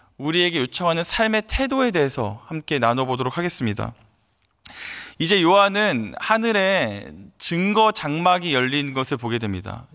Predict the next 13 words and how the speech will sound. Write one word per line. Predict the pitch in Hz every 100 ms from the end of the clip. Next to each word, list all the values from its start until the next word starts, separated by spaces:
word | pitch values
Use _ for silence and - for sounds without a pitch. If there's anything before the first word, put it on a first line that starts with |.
| -
여기서 | 131 139 151 135 135 - - _
이 | 123
장막이라는 | - 139 156 185 190 165 131 139 143 135
표현을 | - 175 156 147
보게 | 127 123
되면, | 117 120 170 131 98 - - - - - -
어, | 101 107 110
우리가 | 131 147 147
구약의 | 139 - 147 185 202 202 196 185 185
성막을 | 185 - 262 262 269 233 226 208
떠올릴 | 220 214 208
수밖에 | - 185 185 -
없습니다. | 113 - 107 98 104